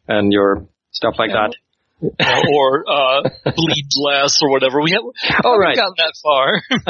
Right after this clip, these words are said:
Speaker 2: <laughs> I, I'm just wondering, should I do anything to, uh,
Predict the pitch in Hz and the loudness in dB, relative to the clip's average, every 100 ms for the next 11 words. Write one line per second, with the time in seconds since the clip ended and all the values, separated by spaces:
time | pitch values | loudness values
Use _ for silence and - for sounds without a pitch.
0 | - - 370 - - - - - - - | -4 -2 -2 -4 -8 -20 -10 -8 -8 -8
1 | - - - - - - - - 190 233 | -10 -10 -12 -12 -20 -20 -6 -4 -2 -2
2 | 185 180 226 - 196 196 180 139 202 165 | -2 -2 -2 -2 -2 0 0 0 -2 -2
3 | 127 170 208 180 185 - - 170 160 - | -2 -2 2 2 2 0 -2 0 0 -2
4 | - 139 131 131 127 | -2 0 0 0 -2